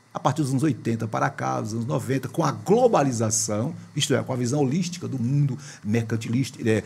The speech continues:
do, do, do, do aspecto capitalista, surgiu o quê? Surgiu, surgiu a, a, a gestão empresarial embasada na visão holística ou visão sistêmica,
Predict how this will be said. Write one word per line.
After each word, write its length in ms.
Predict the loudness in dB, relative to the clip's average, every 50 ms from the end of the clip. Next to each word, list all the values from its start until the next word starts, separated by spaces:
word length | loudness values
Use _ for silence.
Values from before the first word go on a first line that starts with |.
| -4 -8 -4
do, 160 | -4 -2 -2
do, 120 | -2 -2 0
do, 120 | 0 -2
do 120 | 0 0 -2
aspecto 400 | -2 0 2 2 2 2 2 0
capitalista, 680 | -4 -6 -4 0 2 4 6 6 6 4 2 0 -4 -6 -8 -12 -10 -2
surgiu 420 | 2 4 6 6 6 6 6 4 4
o 60 | 6
quê? 280 | 8 6 6 6 4 -2 -10 -12 -6
Surgiu, 440 | 0 2 4 6 6 6 6 6 4 2 0 -2
surgiu 420 | 0 2 2 2 4 6 6 6 6
a, 280 | 6 6 4 6 4 4
a, 360 | 4 2 2 2 2 2 0
a 40 | 0
gestão 380 | 2 2 0 0 0 0 0
empresarial 840 | 2 2 2 2 2 2 4 4 4 6 6 6 6 4 4 2 0 0
embasada 880 | 2 4 6 6 6 4 2 2 2 4 4 4 4 0 -2 -4 -4
na 140 | -4 -2 -2
visão 360 | -2 -2 -2 -2 -2 -2 0
holística 560 | 2 2 2 2 0 -2 -4 -8 -10 -12 -6 -4
ou 100 | -2 -2
visão 260 | -2 -2 -2 -2 -2
sistêmica, 840 | -2 -4 -6 -6 -8 -4 -2 0 0 2 0 0 -2 -2 -4 -4